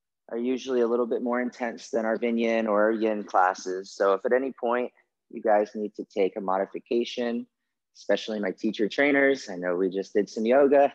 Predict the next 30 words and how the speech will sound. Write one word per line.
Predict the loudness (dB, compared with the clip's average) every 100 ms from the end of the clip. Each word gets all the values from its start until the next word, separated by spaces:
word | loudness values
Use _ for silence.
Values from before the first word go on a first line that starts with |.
| -4
<laughs> | -10 -10 -18 _ _ _ _
So | -2 0
if | 0
you | 2
guys | 4 4 2
need | -4
to | -4
take | -2 -2
your | 0
modifications, | 0 0 -2 -2 0 0 -2 -8 -6
please | -4 -4 -2
do | -4
so. | -2 2 2 2 -2 _ _ _ _ _ _ _ _ _ _ -20 _ _ _ -6
Child's | 2 4 4 2
pose | 2 4 2
is | 0
always | 2 2 0
available | 0 2 2 0 -6
to | -6 -2
you | -2 -2
as | -4 -6
well. | -6 -8 -12 _ _ _ _ _ _ _ _ _ _ _ _ _ _
So | 2 6 6
let's | 6 4
start | 2 2
to | 0
come | -4 -2 -2
into | -2 -2
the | 0
breath | 2 2 2